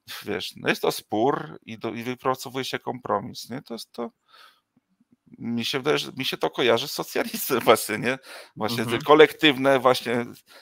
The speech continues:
Speaker 1: jakieś dojrzenie do jakiegoś takiego kolektywnego, wiesz, zarządzania właśnie tak, nie?
Speaker 2: No tak, bo to, y, to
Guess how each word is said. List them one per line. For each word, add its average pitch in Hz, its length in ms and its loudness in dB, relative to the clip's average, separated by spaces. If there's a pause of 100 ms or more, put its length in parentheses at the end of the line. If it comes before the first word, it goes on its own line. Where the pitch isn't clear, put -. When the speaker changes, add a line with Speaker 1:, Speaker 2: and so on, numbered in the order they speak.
(140)
Speaker 1:
jakieś 127 300 2
dojrzenie 135 340 2
do 131 80 4
jakiegoś 127 200 -6
takiego 131 260 -4
kolektywnego, 123 840 0
wiesz, 101 380 -6 (460)
zarządzania 113 760 -2
właśnie 104 420 -12
tak, - 180 -12 (840)
nie? 110 220 -10 (480)
Speaker 2:
No 160 100 -2
tak, 175 220 2
bo 165 140 2
to, 165 420 0
y, 151 480 -4
to - 100 -12